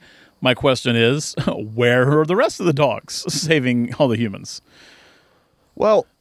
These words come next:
Speaker 1: Or are, th-, but did the dogs all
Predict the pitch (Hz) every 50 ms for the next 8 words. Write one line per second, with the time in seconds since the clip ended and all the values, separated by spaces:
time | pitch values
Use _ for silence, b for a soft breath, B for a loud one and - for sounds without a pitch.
0 | _ _ _ - - 143 139 139 139 131 127 143 143 139 123 107 - - - -
1 | _ - - - - _ _ _ _ _ - 156 139 123 113 135 139 131 123 131
2 | 120 123 123 120 - - - 131 117 - 127 120 123 131 135 135 127 120 - -
3 | - 139 123 123 120